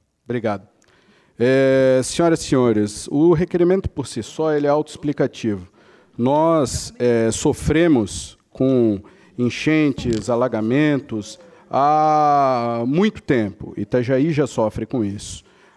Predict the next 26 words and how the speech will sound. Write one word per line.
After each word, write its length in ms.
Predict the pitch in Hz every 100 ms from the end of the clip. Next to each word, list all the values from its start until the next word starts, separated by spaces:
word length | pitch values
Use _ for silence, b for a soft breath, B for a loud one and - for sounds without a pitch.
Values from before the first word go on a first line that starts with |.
| -
É, 720 | 107 120 131 127 120 117 113
esse 280 | 180 208 -
é 20 |
um 100 | 247
tema 320 | 185 185 208 190
recorrente. 800 | 202 202 190 180 208 180 - - b b b -
Nós 360 | 139 180 139
aqui 320 | 127 - 170
na 120 | 147 120
Câmara 300 | 151 151 139
de 100 | 120
Vereadores 680 | 135 117 104 139 165 120
já 160 | 101 135
discutimos 800 | - - 139 - 170 170 113 - b b
a 100 | 117
respeito 640 | 120 117 - - 175 - 202
em 80 | 196
algumas 420 | 139 170 196 151
oportunidades. 960 | 151 147 131 135 127 110 107 98 - - B B
E 80 | 143
geralmente 520 | 208 220 196 196 180
essa 180 | - 160
discussão 640 | - - 120 - 165 143
vem 400 | 104 143 175 196 -
logo 300 | 160 208 202
após, 460 | - 170 190 170